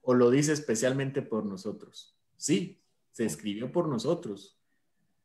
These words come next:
"Porque el que ara debe arar con esperanza y el que trilla debe trillar con la esperanza de recibir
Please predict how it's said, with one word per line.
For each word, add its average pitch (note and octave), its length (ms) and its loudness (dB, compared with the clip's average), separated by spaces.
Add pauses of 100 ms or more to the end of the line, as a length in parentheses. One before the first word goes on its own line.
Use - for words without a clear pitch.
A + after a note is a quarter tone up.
(260)
"Porque B2 500 4
el A2 180 0
que A2+ 220 0
ara D3 500 2
debe A#2 320 0
arar A#2 320 0
con B2+ 140 -2
esperanza A2 580 -2
y G2+ 60 0
el F#2 100 -6
que F2+ 100 -10
trilla A#2+ 320 -4
debe A2 200 0
trillar G#2 400 -6
con A#2+ 120 -8
la G#2+ 60 -2
esperanza G#2+ 540 -6
de B2 80 -2
recibir G2 580 -6